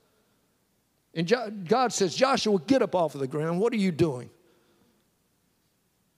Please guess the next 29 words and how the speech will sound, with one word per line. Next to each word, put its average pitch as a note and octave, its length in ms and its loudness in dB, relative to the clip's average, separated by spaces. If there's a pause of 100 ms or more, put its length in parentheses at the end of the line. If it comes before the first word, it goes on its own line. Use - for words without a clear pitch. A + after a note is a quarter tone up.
There's E3+ 180 0
sin D#4 460 2
in A#3 140 0
the F#3+ 80 2
camp." F3 340 -4 (1500)
And E3 100 0
so G#3 160 6
he G#3 80 2
goes C4 320 6
and G#3 100 0
calls A#3 240 4
all C4+ 320 6
the B3 120 2
different A#3+ 300 2
tribes B3+ 340 6
together. A3 400 4
And F3+ 100 4
when G3 100 4
he F#3+ 60 2
gets A3+ 220 -2
to - 120 0
Achan, A3+ 280 4
he G3 40 4
said, - 220 -2
"Tell C4+ 200 6
me B3 100 2
what G#3+ 240 2
you've E3 160 -2
done." D3 280 2